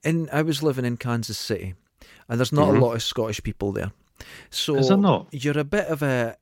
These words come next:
Speaker 1: a, a, an oddity. So when you've got an accent,
Speaker 2: To be fair, you could, you'd be an oddity
Speaker 1: I was an
Speaker 2: anywhere.
Speaker 1: oddity anywhere, yeah.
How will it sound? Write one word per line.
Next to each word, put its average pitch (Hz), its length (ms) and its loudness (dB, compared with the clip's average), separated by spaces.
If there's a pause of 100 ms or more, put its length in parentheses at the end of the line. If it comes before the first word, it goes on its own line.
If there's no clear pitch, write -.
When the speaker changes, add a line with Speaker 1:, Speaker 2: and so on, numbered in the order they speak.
Speaker 1:
a, 113 360 -8 (120)
a, 117 220 -10 (520)
an 120 200 -4
oddity. 127 600 2 (400)
So - 140 -4
when 143 140 0
you've 143 160 0
got 190 200 2
an 143 80 2
accent, 123 600 -4
Speaker 2:
To 127 100 4
be 131 180 4
fair, 131 360 4
you 113 180 -2
could, 120 200 -8
you'd 117 240 -2
be 120 120 4
an 101 120 2
oddity 92 460 -4 (120)
Speaker 1:
I 160 100 4
was 175 100 0
an 160 120 0
Speaker 2:
anywhere. 147 100 0
Speaker 1:
oddity 135 320 -2
anywhere, 113 400 0
yeah. 113 240 -2